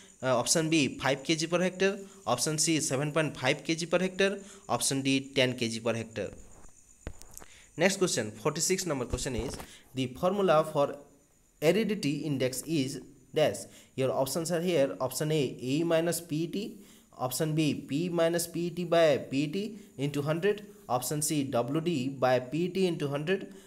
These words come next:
option D, P T by A into hundred.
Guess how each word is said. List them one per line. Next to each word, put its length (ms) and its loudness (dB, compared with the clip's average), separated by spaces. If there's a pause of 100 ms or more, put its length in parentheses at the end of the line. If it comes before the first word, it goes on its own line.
(160)
option 400 0
D, 240 2
P 300 0
T 240 -2
by 340 0
A 400 -2
into 240 -4
hundred. 400 -8